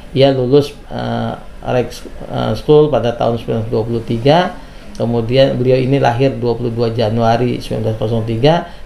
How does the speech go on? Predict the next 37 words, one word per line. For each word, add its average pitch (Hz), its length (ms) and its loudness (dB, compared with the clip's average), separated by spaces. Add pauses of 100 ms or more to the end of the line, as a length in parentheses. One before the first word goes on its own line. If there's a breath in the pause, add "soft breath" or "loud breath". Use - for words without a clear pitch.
dan 120 180 2
beliau 131 160 4
menjadi 123 380 0
Menteri 120 480 0
Kehakiman 113 640 -2
pertama. 110 480 0 (480 loud breath)
Perannya 127 560 4
dalam 123 240 2
menyusun 120 640 2
Undang-Undang 117 560 0
Dasar 110 320 0
sembilan 117 240 -2
belas 107 160 -4
empat 107 160 -2
puluh 123 240 -2
lima 143 160 4
tentu 127 480 2 (400 loud breath)
dipahami 123 560 0
oleh 117 160 0
kita 117 160 -2
semua, 117 480 -2
tidak 131 480 2
diragukan 120 640 0
lagi. 110 480 -2
Begitu 120 320 -2
juga 123 320 2
peran 120 240 0
beliau 120 320 2
di 120 240 0 (240 loud breath)
Konstitusi 117 640 0
ris 131 240 4
dan 120 240 2
Undang-Undang 113 320 0
Dasar 101 320 -2
sementara 110 640 0
lima 107 240 -2
puluh. 104 320 -4